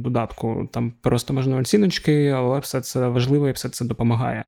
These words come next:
Нагадую, що подкаст «Кляті питання» можна слухати де завгодно, на всіх платформах: Apple, Google, SoundCloud, Spotify, про який я вже сказав, та на інших.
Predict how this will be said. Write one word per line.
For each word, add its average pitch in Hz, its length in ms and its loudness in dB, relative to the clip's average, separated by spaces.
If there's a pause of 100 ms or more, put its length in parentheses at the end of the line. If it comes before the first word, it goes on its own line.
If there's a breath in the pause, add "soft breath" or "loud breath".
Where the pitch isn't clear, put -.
(140)
Нагадую, 170 460 6
що 156 120 0
подкаст - 340 0
«Кляті 147 140 2
питання» 139 420 2
можна 131 260 0
слухати 139 380 -2
де 127 180 0
завгодно, 147 460 2
на 160 100 2
всіх 135 220 -2
платформах: 175 800 0
Apple, 151 480 0
Google, 139 600 0
SoundCloud, 147 580 0
Spotify, 147 560 0
про 143 200 -4
який 143 180 0
я 143 60 2
вже 143 120 2
сказав, 139 640 -2
та 135 280 0
на 131 220 0
інших. - 520 0